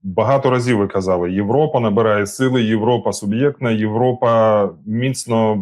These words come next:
більш-менш тримає на пульсі багато питань. Але що ми маємо? Виступ, е, генсека нато Рюте дуже цікавий.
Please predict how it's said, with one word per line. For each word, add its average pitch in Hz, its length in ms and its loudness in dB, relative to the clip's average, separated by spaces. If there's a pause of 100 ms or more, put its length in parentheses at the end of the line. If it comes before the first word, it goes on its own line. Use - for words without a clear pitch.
(120)
більш-менш 110 560 -4
тримає 107 840 0
на 95 140 -2
пульсі 98 500 -2 (260)
багато 101 320 -2
питань. 85 320 -8 (300)
Але 123 300 2 (420)
що 165 160 -2
ми 185 80 4
маємо? 113 360 2
Виступ, 196 380 0
е, 175 40 4 (800)
генсека 143 380 -2
нато 139 320 0
Рюте 120 300 -2
дуже 92 240 -12
цікавий. 78 480 -10